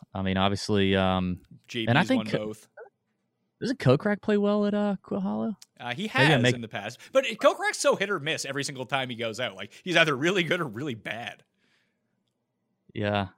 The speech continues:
Speaker 1: I think he's got a lot of upside, man. I think, you know, a guy like that late in his career who's been grinding and he finally gets his first P G A Tour win at the C J Cup. I don't know. I think that kind of, you know, and hey, and, and Saudi Arabia paid him to come over there and play. I mean, damn,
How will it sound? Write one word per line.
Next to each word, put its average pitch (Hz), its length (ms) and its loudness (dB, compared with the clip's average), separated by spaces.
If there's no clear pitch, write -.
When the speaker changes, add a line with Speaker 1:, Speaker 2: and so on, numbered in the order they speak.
Speaker 1:
I - 60 2
think 247 120 2
he's 240 80 0
got 214 100 6
a - 20 6
lot 185 140 8
of 147 100 8
upside, 113 320 4
man. 104 140 4
I 147 60 2
think, - 240 -2
you 156 100 2
know, 135 80 6
a 120 40 4
guy 147 160 6
like 214 180 4
that 147 220 4
late 123 120 6
in 127 80 2
his 135 100 0
career 123 400 2
who's 120 140 2
been 117 140 0
grinding 113 580 2
and 110 80 4
he 101 60 2
finally 120 360 2
gets 123 160 0
his 113 100 -4
first 120 280 -2
P 127 100 -4
G 120 120 0
A - 20 -4
Tour 117 200 0
win 113 140 2
at 117 80 -2
the - 60 -6
C - 160 -4
J 113 200 0
Cup. 113 300 0
I 143 120 -4
don't 190 120 6
know. 147 80 8
I 104 80 6
think 208 160 0
that 196 80 -2
kind 196 120 2
of, 151 80 0
you 151 100 0
know, 139 160 2
and 127 140 2
hey, 175 220 6
and, 196 340 2
and 214 280 4
Saudi 233 400 8
Arabia 196 420 8
paid 147 220 6
him 156 80 4
to 147 60 2
come 175 180 2
over 180 120 6
there 180 140 6
and 170 80 4
play. 208 360 4
I 160 40 -2
mean, 156 160 4
damn, 220 320 4